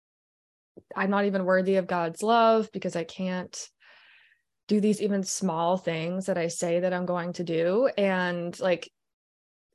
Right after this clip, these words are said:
I guess we should be kinda sad if we haven't kept up with our sacrifices, but we don't wanna let it become really discouraging and, like, dis-, like, despairing. Um, and that's kind of what we wanted to talk about today, like, how to move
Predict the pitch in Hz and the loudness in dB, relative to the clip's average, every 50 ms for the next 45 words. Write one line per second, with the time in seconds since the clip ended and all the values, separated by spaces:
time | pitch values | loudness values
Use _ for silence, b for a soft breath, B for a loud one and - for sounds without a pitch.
0 | _ _ - 247 277 285 349 349 - 339 320 - - 262 233 214 226 220 208 196 | _ _ -2 0 2 2 2 2 2 2 2 4 4 4 4 4 2 0 0 0
1 | 185 180 - - 165 160 156 160 175 185 - 180 180 180 170 165 - - - - | 0 -2 -2 -2 -2 -2 0 -2 -2 -2 -4 -4 -4 -4 -4 -6 -8 -10 -8 -8
2 | 156 160 - - - - - 170 160 - 151 156 - - - 175 - - 185 - | -8 -6 -6 -6 -6 -6 -8 -10 -8 -8 -8 -6 -6 -6 -6 -6 -6 -8 -6 -4
3 | 196 196 190 - 202 196 185 - 196 180 180 196 190 190 - - 196 190 185 180 | -4 -4 -4 -4 -6 -6 -4 -4 -4 -4 -2 -2 -2 -2 -2 -2 -4 -4 -4 -2
4 | 180 175 175 - - - 180 175 - 170 170 165 170 170 170 165 165 165 160 - | -2 -2 -4 -4 -6 -8 -8 -8 -8 -8 -8 -8 -8 -8 -8 -8 -8 -8 -8 -8
5 | - - 165 165 165 165 165 165 165 165 160 156 - - - - - - 165 - | -8 -8 -8 -6 -6 -6 -4 -4 -6 -4 -6 -8 -8 -10 -12 -12 -10 -10 -8 -8
6 | - - - _ _ - 180 170 170 - 170 160 - - - - 151 156 165 175 | -10 -12 -14 _ _ -2 -2 -2 -2 -4 -6 -6 -8 -8 -8 -6 -4 -2 -2 -2
7 | 196 254 294 330 339 - B B B B B B B B B B B _ - 190 | -2 -2 -2 -4 -8 -12 B B B B B B B B B B B _ -4 -2
8 | 190 185 175 170 170 170 170 175 - - 208 220 247 240 - - 254 247 233 226 | 0 0 0 -2 -4 -6 -6 -8 -8 -4 -2 0 0 -2 -2 -2 -2 0 0 2
9 | 220 226 214 214 208 208 196 - - 180 180 180 185 180 175 - - - 202 - | 2 2 0 0 0 -2 -4 -4 -4 -6 -6 -4 -4 -6 -6 -6 -8 -8 -8 -8
10 | - - - 196 - _ _ _ _ _ _ _ - 185 - - 196 196 190 185 | -8 -10 -12 -14 -18 _ _ _ _ _ _ _ -12 -12 -8 -6 -4 -2 -2 -2
11 | 185 180 175 175 180 180 185 185 175 170 - | -2 -2 -2 0 0 0 -2 -2 -4 -6 -10